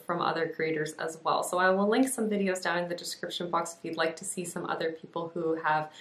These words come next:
recently posted their twenty twenty makeup empties so that you can compare and contrast or just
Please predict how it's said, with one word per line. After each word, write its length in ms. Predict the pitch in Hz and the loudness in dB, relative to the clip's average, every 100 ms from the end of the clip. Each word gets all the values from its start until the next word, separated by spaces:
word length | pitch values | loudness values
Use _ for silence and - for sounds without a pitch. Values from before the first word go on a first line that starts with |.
| - | -4
recently 440 | 208 208 175 175 180 | 0 2 0 -4 0
posted 400 | 175 175 180 170 | 0 0 0 0
their 160 | 165 160 | 0 -2
twenty 300 | - 156 151 | -4 -4 -4
twenty 300 | - 156 160 | -2 -2 -2
makeup 300 | 156 165 160 | -4 -4 -6
empties 440 | - - 170 - | -8 -8 -12 -10
so 60 | - | -8
that 180 | 156 - | -6 -6
you 60 | |
can 300 | - - - | -8 -14 -10
compare 380 | 170 - 170 165 | -8 2 4 4
and 100 | 160 | 2
contrast 640 | - 170 - 233 220 214 - | -6 -8 6 10 10 8 -2
or 80 | 175 | -4
just 340 | - 165 - | 0 0 -2